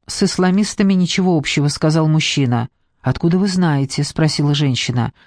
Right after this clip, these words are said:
«Сообщили по радио. Мой маленький интерн сказал. В любом случае,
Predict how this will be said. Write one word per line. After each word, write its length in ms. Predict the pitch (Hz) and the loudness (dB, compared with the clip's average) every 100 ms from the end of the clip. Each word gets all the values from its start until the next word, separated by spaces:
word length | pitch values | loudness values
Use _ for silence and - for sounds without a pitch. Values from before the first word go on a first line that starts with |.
| _ _ _ - | _ _ _ -4
«Сообщили 500 | 139 123 - 147 160 | -2 0 0 0 2
по 200 | 185 185 | 0 2
радио. 480 | 135 127 131 131 - _ _ _ _ _ | 0 0 0 0 -6 _ _ _ _ _
Мой 220 | 147 180 180 | 0 2 4
маленький 580 | 185 180 175 - 180 - | 2 2 0 0 0 2
интерн 440 | 185 175 233 156 | 0 2 0 0
сказал. 600 | - - 135 131 117 113 - - - - - _ 165 | -2 -2 0 2 0 0 -8 -20 -20 -20 -20 _ 0
В 40 | |
любом 320 | 208 240 277 | 2 4 2
случае, 680 | - 240 254 - 240 226 | 0 0 0 2 2 2